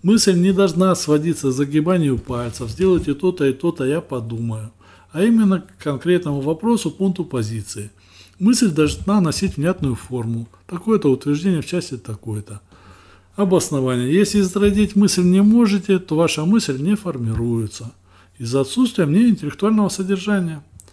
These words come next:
Один пост в большинстве случаев. Не прыгайте, не говорите гоп. Не прыгайте с вопроса на вопрос, не врите.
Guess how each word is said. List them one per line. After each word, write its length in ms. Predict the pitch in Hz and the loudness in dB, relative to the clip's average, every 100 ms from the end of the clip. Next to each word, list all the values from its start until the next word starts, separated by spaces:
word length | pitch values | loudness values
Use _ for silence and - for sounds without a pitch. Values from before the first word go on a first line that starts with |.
| - - | -20 -6
Один 320 | 185 240 247 | 0 2 2
пост 300 | - 226 196 | 2 2 0
в 40 | 165 | 0
большинстве 460 | 180 196 185 214 | -2 -2 -2 -2
случаев. 540 | - 147 143 - 135 190 | -2 -2 -4 -6 -8 -2
Не 100 | 202 | -2
прыгайте, 480 | 226 220 180 175 | 0 2 2 0
не 120 | 165 147 | -4 -2
говорите 520 | 147 156 185 196 120 | 0 2 0 -2 -6
гоп. 360 | 113 123 123 _ _ _ _ - - _ _ - | -4 -4 -6 _ _ _ _ -20 -20 _ _ -4
Не 100 | 170 | -2
прыгайте 420 | 175 220 196 165 | 2 2 2 0
с 80 | - | -2
вопроса 420 | 156 196 196 143 | -2 0 -2 -2
на 160 | 127 120 | -4 -2
вопрос, 580 | 120 120 139 147 143 | -2 -4 -2 0 0
не 160 | 196 220 | 2 2
врите. 560 | 147 139 139 - 139 | 2 -2 -4 -6 -10